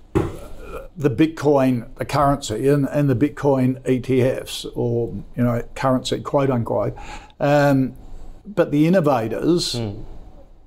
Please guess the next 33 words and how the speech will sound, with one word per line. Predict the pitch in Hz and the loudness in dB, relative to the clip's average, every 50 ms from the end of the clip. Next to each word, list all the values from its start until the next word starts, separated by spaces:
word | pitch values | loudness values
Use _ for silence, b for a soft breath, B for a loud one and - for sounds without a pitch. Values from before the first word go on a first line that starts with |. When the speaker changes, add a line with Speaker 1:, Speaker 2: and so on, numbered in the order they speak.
| _ _ _ _ | _ _ _ _
Speaker 1:
is | 151 131 107 | -2 0 2
very | 113 143 135 127 | 4 4 4 4
different. | 110 135 131 135 135 135 131 127 | 4 2 2 2 0 -4 0 2
You | 131 135 | 2 4
wouldn't | 135 143 120 120 131 131 | 4 2 2 4 2 4
even | 123 120 113 123 117 113 | 4 4 4 2 2 2
be | 113 110 107 113 110 - - - | 4 4 4 2 2 -2 -8 -4
touching | - 117 - - - 120 117 113 | -4 -4 -4 -2 -2 0 2 2
this | 117 110 110 - | 2 0 -2 -4
at, | - - - - - - | -6 -6 -8 -12 -6 -4
at | 123 113 | -2 0
all | 120 117 113 110 113 113 | 0 0 0 0 -2 -2
either. | 113 110 - - - - - - - - - | -4 -4 -6 -8 -10 -10 -12 -14 -16 -16 -8
Speaker 2:
No, | - 120 120 120 113 113 110 110 | -4 2 2 4 4 4 4 2
because | 104 127 127 - 160 135 143 | 2 0 2 2 2 2 2
it's | 131 - | -2 -2
still, | - - - 180 175 147 117 | -6 -2 2 2 2 2 0
the, | - - - 139 135 143 131 | -2 -6 -4 0 0 0 0
the, | 123 113 143 117 | 0 -2 -2 -2
mo-, | 127 131 139 147 - | 0 0 0 2 2
a | 131 127 | 0 0
lot | 127 135 139 147 | 2 2 2 2
of | 131 | 0
them | 120 110 107 | 0 -2 -2
are | 101 95 | -2 -2
Bitcoin | 98 - 101 95 - - - 101 98 98 95 | -2 -4 -6 -6 -6 -8 -8 -6 -6 -6 -6
miners. | 95 95 98 101 98 95 92 - | -4 -4 -2 -2 -4 -4 -8 -6
So, | - 110 | -4 -4
you, | 98 98 101 | -2 -2 -4
you | 101 | -2
know, | 113 117 | 0 0
Speaker 1:
Right. | 104 101 101 95 - - - | 0 0 -2 -6 -10 -6 -2
Speaker 2:
like, | 110 101 98 - | 0 0 0 -2